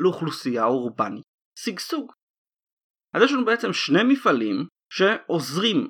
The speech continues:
אחד לשני, שתומכים אחד בשני, שמעצימים אחד את השני. הראשון הוא האוכלוסייה האורבנית, שנותנת כוח אדם לתעשיות, שנותנת את האח-,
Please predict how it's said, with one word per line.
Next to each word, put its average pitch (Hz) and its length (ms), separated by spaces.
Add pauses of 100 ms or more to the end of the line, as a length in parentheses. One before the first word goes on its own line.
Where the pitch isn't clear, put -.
אחד 113 260
לשני, - 340
שתומכים 156 920
אחד 113 300
בשני, 160 220
שמעצימים 160 880 (360)
אחד 110 240
את - 120
השני. - 340 (720)
הראשון 226 560
הוא 214 380
האוכלוסייה 156 600
האורבנית, 185 800 (140)
שנותנת 160 540
כוח 131 300
אדם 156 400
לתעשיות, 143 720
שנותנת 123 460
את 92 120
האח-, - 300